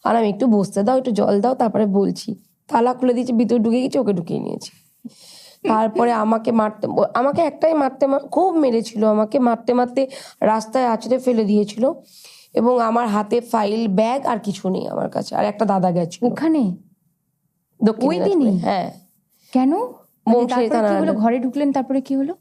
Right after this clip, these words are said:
Speaker 1: ঘরে ঢুকলাম তো, এবার ওরা ভালোভাবেই কথা বলছিল আমার সাথে, "হ্যাঁ,
Speaker 2: হুম।
Speaker 1: বলুন কি বলছেন।" পাশে যে বৌমা সোফায় বসে আছে, ওটা দেখেনি, আর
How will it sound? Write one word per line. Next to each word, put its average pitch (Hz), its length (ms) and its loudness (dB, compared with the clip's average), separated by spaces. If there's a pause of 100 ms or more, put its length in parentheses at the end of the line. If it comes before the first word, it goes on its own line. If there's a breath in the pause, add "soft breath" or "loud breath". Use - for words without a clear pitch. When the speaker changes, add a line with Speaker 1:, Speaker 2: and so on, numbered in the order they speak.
(140)
Speaker 1:
ঘরে 262 300 2
ঢুকলাম 349 380 0
তো, 370 100 0
এবার 285 260 2
ওরা 277 240 2
ভালোভাবেই 254 500 2
কথা 220 240 0
বলছিল 190 340 0
আমার 185 200 2
সাথে, 208 200 -4
"হ্যাঁ, 208 120 4
Speaker 2:
হুম। 220 80 4
Speaker 1:
বলুন 185 240 2
কি 175 160 -4
বলছেন।" 170 320 -2 (480 loud breath)
পাশে 208 360 -2
যে 302 120 0
বৌমা 277 360 2
সোফায় 269 320 -2
বসে 254 260 -2
আছে, 254 180 -2
ওটা 240 120 0
দেখেনি, 214 400 0
আর 214 60 -4